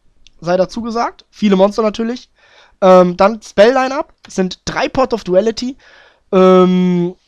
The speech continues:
ja, Pot läuft einfach göttlich. Wir spielen Pot, suchen uns das Richtige auf die Hand, spielen einen Manju nach oder davor halt und dann den Topf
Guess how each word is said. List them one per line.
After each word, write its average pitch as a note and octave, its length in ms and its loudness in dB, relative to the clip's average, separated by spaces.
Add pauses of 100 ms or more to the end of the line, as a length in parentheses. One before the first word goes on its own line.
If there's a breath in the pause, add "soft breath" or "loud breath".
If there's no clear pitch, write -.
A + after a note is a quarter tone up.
(140)
ja, E3 320 -2 (180)
Pot G#3 340 0 (180)
läuft F#3 260 0
einfach F3 300 -4
göttlich. G3+ 500 -4 (340)
Wir F#3+ 60 0
spielen G3+ 300 0
Pot, G#3+ 360 -2
suchen G3+ 300 -6
uns F#3+ 100 -4
das F#3 140 -12
Richtige G3 320 -4
auf F3 80 -6
die E3 100 -6
Hand, F3+ 160 -2
spielen G#3+ 300 -2
einen F#3 100 -2
Manju G#3 340 -4
nach G3 360 -4
oder E3 300 -6 (140)
davor F3 340 -4
halt F3+ 200 -6
und D3+ 120 -14
dann D#3 120 -4
den D#3 120 -6
Topf F#3+ 280 -6